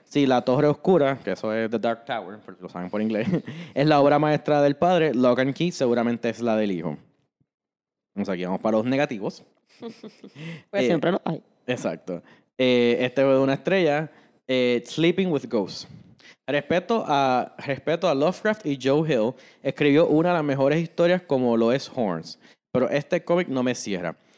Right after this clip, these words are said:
Speaker 1: Es la cultura de la sub-, sub-, supraviolencia al extremo. Me gusta el terror, películas como La Última Casa a la Izquierda, El Cadáver de Ana Fritz, pero la violencia gratuita como que es suficiente.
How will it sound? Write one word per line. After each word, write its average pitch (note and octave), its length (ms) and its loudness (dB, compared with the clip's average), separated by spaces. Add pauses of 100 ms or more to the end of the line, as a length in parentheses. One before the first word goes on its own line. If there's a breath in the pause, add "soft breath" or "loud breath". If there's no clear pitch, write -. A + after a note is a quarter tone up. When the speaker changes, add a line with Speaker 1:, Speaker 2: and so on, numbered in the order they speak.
(120)
Speaker 1:
Es B2+ 120 -2
la E3+ 180 4
cultura D#3 480 4
de D3 80 4
la C3 160 2
sub-, C3 340 0
sub-, - 360 0
supraviolencia D#3+ 1000 0
al B2 100 0
extremo. G#2+ 440 -4 (360 soft breath)
Me B2+ 140 2
gusta C#3+ 260 2
el F#3+ 100 -2
terror, B2+ 420 0 (260 loud breath)
películas C#3+ 380 0
como C#3+ 240 2
La A#2 140 4
Última D#3 360 0
Casa D#3+ 220 -4
a D#3 40 -2
la D#3 60 0
Izquierda, A2+ 520 -4 (200 soft breath)
El A#2+ 160 -6
Cadáver A#2+ 440 0
de D3+ 80 0
Ana C#3+ 160 -4
Fritz, A#2+ 340 -8 (240 soft breath)
pero C3 140 2
la A#2+ 100 2
violencia C3 460 0
gratuita E3+ 600 0
como B2 240 0
que A2+ 140 0
es B2 80 -4
suficiente. A#2+ 640 -4